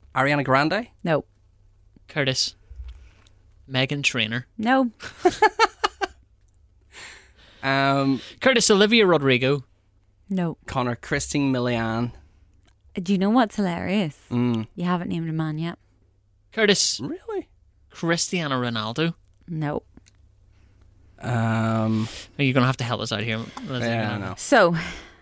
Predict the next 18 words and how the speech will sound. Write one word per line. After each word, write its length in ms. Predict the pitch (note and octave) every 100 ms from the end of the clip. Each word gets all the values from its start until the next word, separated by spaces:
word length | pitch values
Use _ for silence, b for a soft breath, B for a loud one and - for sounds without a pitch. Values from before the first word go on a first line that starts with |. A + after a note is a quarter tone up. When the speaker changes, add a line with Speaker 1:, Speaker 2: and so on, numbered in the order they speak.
| B B B B B B B
Speaker 2:
you 140 | G3+
have 280 | A#3 G#3 G3+
mentioned 440 | G3+ G3+ G#3 A3+
this 180 | G3 G3
person 560 | - E3+ D#3+ D3 C3 C#3 _ _ -
already. 160 | D3 F3 F3
Speaker 3:
Curtis, 260 | C#3 C3+ C3 _
The 140 | - D#3+
Rock. 500 | D#3+ D#3 F3 - - _ _ _ _ _ _ D#3
Speaker 2:
No. 120 | D3+ F3 F3+
Speaker 3:
Curtis, 420 | F#3+ F#3 F3+ -
Justin 460 | - F#3+ - F#3+
Bieber. 360 | E3+ D#3 F3 F3 -
Speaker 1:
Do 100 | -
you 60 | F#3+
know 80 | A#3+
what? 120 | D#3
Speaker 2:
Yes. 140 | C3+